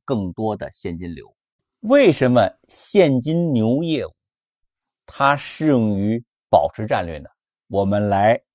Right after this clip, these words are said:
看一下对于教材表述的梳理。在此，结合对于教材表述的梳理，还会给大家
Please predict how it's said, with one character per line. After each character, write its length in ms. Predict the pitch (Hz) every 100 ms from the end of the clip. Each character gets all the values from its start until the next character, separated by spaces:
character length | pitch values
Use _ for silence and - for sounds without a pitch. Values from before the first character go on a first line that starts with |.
| _
看 300 | - 117 92
一 40 |
下 220 | - 87
对 160 | 85 104
于 180 | 98 110
教 360 | - 135 101 87
材 300 | - 85 101 -
表 140 | 78 67 -
述 140 | 101
的 100 | 82
梳 240 | - - 117
理。 160 | 90 _ _ _ _ _ _ _ _
在 240 | - 214 143
此， 460 | - 87 85 104 - _ _ _ _ _ _ _
结 200 | - 160
合 200 | 175 165
对 160 | 165 139
于 100 | 147
教 240 | - 127
材 160 | 110 117
表 180 | - 82 78
述 80 | 107
的 60 | 87
梳 180 | 110
理， 140 | 87 - _
还 320 | - 92 120 123
会 220 | 120 90
给 160 | 80
大 200 | 71 82
家 280 | 85 95 92